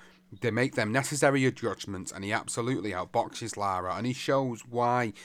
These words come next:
he was a world champion. He shows why he beat in the likes of Frampton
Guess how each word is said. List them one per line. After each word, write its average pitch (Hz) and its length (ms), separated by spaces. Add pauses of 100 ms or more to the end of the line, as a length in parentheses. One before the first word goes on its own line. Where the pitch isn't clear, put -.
(120)
he 120 180
was 101 180
a 101 60
world 139 280
champion. 104 440
He 104 140
shows 101 280
why 117 300
he 113 100
beat 98 280
in 92 100
the 92 60
likes 98 320
of - 80
Frampton 101 560